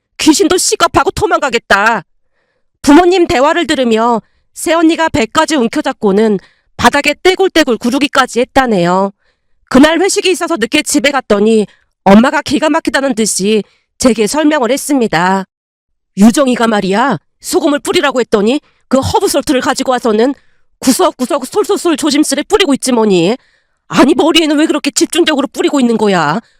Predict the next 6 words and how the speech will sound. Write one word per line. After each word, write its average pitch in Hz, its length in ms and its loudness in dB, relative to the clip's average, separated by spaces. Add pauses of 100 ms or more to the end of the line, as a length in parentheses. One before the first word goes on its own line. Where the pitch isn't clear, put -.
(200)
어찌나 285 380 2
기가 311 260 -2
차던지 277 600 -2 (360)
웃음밖에 330 520 2
안 339 120 2
나오더라니까." 233 920 0